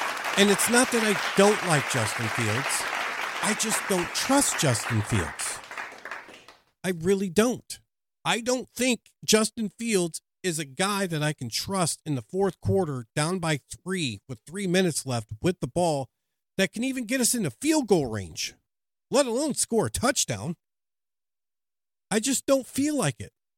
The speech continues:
Now you gotta look at the offensive line. We're gonna go ahead and address that now. I said there was three, three situations that need to be addressed, okay?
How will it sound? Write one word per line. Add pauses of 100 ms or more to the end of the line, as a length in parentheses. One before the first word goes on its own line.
(540)
Now
you
gotta
look (140)
at (360)
the
offensive
line. (200)
We're
gonna
go
ahead
and
address
that
now.
I
said
there
was
three,
three
situations
that
need
to
be
addressed,
okay?